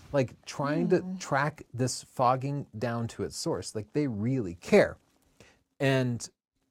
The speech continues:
Speaker 1: um, he picks up some of the samples and ends up testing it for any kind of radiation that might be infecting the X-ray plates. And it turns out, yeah, there is some radiation. He does further testing, and he figures out that it has a thirty-day half-life, and that means it's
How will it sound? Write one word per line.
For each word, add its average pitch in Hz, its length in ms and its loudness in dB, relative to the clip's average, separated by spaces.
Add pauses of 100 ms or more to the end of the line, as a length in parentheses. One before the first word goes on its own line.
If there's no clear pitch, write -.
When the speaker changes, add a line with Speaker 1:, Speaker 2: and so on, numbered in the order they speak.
(360)
Speaker 1:
um, 120 380 4 (240)
he 156 340 0 (140)
picks 220 240 6
up 160 100 6
some 170 160 2
of 156 60 2
the 139 80 0
samples 117 640 -2
and 131 140 0
ends 147 180 2
up 147 140 2 (160)
testing 175 400 0
it 107 120 0
for 117 200 0
any 135 280 0
kind 139 220 -2
of 98 100 -2
radiation 107 580 -2
that 92 100 -4
might 104 200 -6
be 104 120 -8
infecting 98 580 -6
the 95 220 -8 (320)
X-ray 123 340 -2
plates. 92 380 -2
And 110 100 0
it 104 80 -2
turns 147 240 4
out, 131 220 6 (500)
yeah, 196 500 2
there 165 140 8
is 247 140 6
some 151 160 2
radiation. 110 520 2
He 175 100 2
does 175 180 2
further 170 320 2
testing, 170 440 0
and 123 80 0
he 135 60 0
figures 156 320 2
out 147 140 4
that 151 100 2
it 139 60 2
has 143 160 0
a 135 40 2
thirty-day 117 540 0
half-life, 120 640 2
and 131 80 -4
that 143 140 2
means 143 240 4
it's 131 240 2